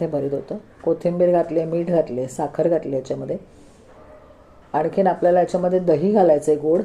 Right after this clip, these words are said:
ओला नारळ घातलेला आहे. अतिशय कमी तयारीमध्ये, घरातल्या पदार्थांमध्ये आणखीन, अ, पटकन होणाऱ्या या रेसिपीज आहेत, ज्या तुमची जेवणाची लज्जत वाढवतात, जेवणामध्ये डावीकडची बाजू सांभाळतात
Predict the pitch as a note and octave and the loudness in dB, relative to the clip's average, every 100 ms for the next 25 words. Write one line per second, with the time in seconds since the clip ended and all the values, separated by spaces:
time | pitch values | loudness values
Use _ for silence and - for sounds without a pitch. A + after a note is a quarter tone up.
0 | - - - - E3 F3 F3 E3 E3 E3 | -4 -20 -12 -2 2 2 2 0 -2 -2
1 | D3+ C#3 D3 C#3+ C#3+ G#3 - - - - | -2 -4 -4 -6 -8 -10 -18 -20 -20 -20
2 | _ _ - F3+ A#3 C4 C#4 C#4+ - G#3+ | _ _ -2 2 2 4 6 4 6 4
3 | G#3+ A#3 B3+ A3+ - - G3+ F3 F3+ F#3+ | 6 4 2 -4 -12 4 10 12 12 8
4 | G3 E3+ E3 E3+ E3+ D#3+ E3 E3 G3 F#3 | 6 4 4 2 2 2 2 4 4 6
5 | D#3+ D#3+ E3 E3 E3+ D#3 D3+ D#3+ - - | 4 2 0 -4 -2 -2 -2 -4 -8 -20
6 | - - - D#3+ D#3+ F#3+ F#3 F3+ E3+ E3 | -20 -8 -2 -2 0 0 2 2 2 -2
7 | D#3 - - - G3 - A3+ A#3 G#3 F3 | -6 -20 -2 2 2 2 4 6 6 4
8 | E3+ F3 D#3+ D3 E3 E3 E3 D#3+ C#3+ D3 | 4 4 4 2 0 0 2 4 2 0
9 | D3 D#3+ E3+ E3+ F3+ F#3 F#3 - - - | 0 -2 -2 -4 -2 -2 -4 -12 -20 -14
10 | E3 F3 E3 F#3 G3 G#3+ E3+ E3 E3+ E3 | 2 4 6 4 4 6 4 4 2 4
11 | D#3 D#3 D3+ D3+ D3+ D3+ E3 D#3 E3+ E3+ | 4 4 4 2 2 0 0 0 0 0
12 | F3 F3 D#3 D#3+ E3 D#3+ F3 D#3+ D3 D#3+ | 2 4 2 2 0 0 2 2 2 -2
13 | E3 C#3+ C#3+ D3 C#3+ | -4 -2 -2 0 -2